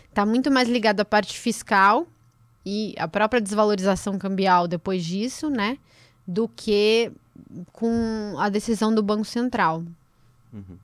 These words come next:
Speaker 2: E, Marília, é, logo no, no início ali do comunicado, ele cita o cenário externo, né, a, as incertezas relacionadas à política monetária americana.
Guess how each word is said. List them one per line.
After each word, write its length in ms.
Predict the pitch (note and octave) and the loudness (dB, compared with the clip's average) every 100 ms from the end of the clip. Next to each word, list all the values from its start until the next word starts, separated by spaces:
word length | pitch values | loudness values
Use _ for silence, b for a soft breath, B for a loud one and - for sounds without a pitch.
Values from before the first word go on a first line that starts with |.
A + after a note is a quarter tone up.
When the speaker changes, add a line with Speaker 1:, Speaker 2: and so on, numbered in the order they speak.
| _ _ _ b b b b b b b _ | _ _ _ b b b b b b b _
Speaker 2:
E, 40 | B2+ | -10
Marília, 340 | C#3 C#3+ A2+ | -8 -6 -6
é, 260 | D#2+ G#2+ - | -4 -6 -6
logo 300 | G2 C3+ D#3 | -2 -2 0
no, 160 | D3+ | -4
no 220 | G2+ G#2+ G#2+ | -2 -2 -2
início 320 | A2+ C3+ A2+ | -2 -4 -6
ali 80 | A2+ | -6
do 60 | |
comunicado, 520 | A2 G#2+ G2+ A#2 A#2+ | -2 -4 -2 -2 -2
ele 140 | A#2 A2 | -2 -4
cita 500 | - - F#2+ E2 F2 | -6 -6 -4 -4 -6
o 40 | |
cenário 320 | - G#2+ G#2 G2+ | -4 0 0 0
externo, 580 | - A#2+ C3+ C3 G2+ | 0 2 4 4 2
né, 240 | G2+ G#2+ G#2 | 2 0 0
a, 340 | F2 E2 C2+ | -2 -4 -4
as 120 | F#2 | -2
incertezas 720 | A#2 A#2 A#2+ - A#2 B2 G#2+ F#2+ | -2 0 -2 0 2 2 0 -2
relacionadas 380 | F#2+ - G#2 G2+ | -2 0 0 0
à 60 | |
política 340 | G2+ G2+ - G#2+ | 0 -4 -2 -2
monetária 340 | G2 F#2+ G2 | 0 0 0
americana. 800 | G2 F#2 - G#2 B2 C3 A2+ | 0 -2 -2 2 4 4 2